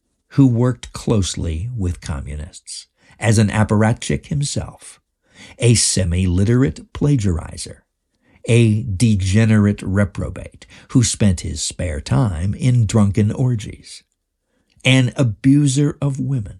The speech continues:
All these are accurate descriptions of King.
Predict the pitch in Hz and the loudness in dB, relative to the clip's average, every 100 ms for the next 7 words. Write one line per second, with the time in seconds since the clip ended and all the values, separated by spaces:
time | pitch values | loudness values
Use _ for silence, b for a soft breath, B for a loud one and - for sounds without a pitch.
0 | _ _ _ _ _ _ _ B B B | _ _ _ _ _ _ _ B B B
1 | B 131 202 226 165 147 113 113 - 110 | B 4 6 4 4 4 4 4 2 0
2 | 113 - 117 117 - 113 107 - - 120 | 0 0 0 0 0 2 0 -2 -6 -4
3 | - - 98 - - - - - _ 110 | -4 -2 -4 -4 -14 -16 -20 -20 _ -10
4 | - - 110 73 90 | -8 -6 -6 -6 -14